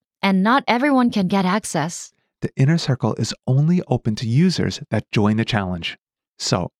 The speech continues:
Speaker 2: if you want to get access
Speaker 1: and get a big discount on our entire learning program,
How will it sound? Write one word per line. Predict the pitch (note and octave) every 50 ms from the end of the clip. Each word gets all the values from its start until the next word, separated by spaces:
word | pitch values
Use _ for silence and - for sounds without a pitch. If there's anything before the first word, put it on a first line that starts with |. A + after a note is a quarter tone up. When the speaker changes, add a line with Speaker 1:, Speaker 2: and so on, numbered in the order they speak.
| -
Speaker 2:
if | C3 - - C#3+
you | C#3 D#3+ D#3+
want | D3+ D#3+ D#3+ E3+ -
to | -
get | G3+ G3 F#3+
access | F#3 F#3 F3 - - - - - - - - - _ _ _ _ _ _ -
Speaker 1:
and | G#3+ A3 G#3+ F#3+ F3 E3 D3 - _
get | - G3+ G3
a | F#3 E3+
big | D3+ D3+ G3+ A#3 C4 A3+ G3
discount | - G#3+ B3 B3 - - A#3 F#3 E3+ E3 - -
on | F3 F3 F3
our | E3 D#3
entire | D#3 D#3+ D#3+ F3+ E3+ E3+ F3 F3 E3+
learning | E3 E3+ G3+ B3+ D4 D4 B3+ B3
program, | A3+ A3+ G#3+ G#3 G#3+ G#3+ G#3 G#3+ A3 A3+ A#3+